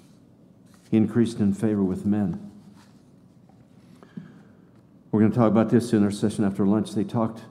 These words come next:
they, they saw to it that Jesus learned the necessary social graces of his days, so that in his public ministry, he was able to move about with ease among men of every sort and rank.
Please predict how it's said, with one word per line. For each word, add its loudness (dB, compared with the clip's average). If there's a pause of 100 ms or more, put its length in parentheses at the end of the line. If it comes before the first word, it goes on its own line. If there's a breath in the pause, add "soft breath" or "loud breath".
they, 0
they -2
saw 0
to 0
it -2
that -2
Jesus -4
learned 2 (180)
the 0
necessary 0
social -2
graces -4
of -2
his -4
days, -6
so 0
that -2 (260 loud breath)
in 2
his 6
public 4
ministry, 6
he 10
was 4
able 6
to 6
move 8
about 4
with 4
ease 6
among 4
men 6
of 2
every 0
sort -2
and -4
rank. -4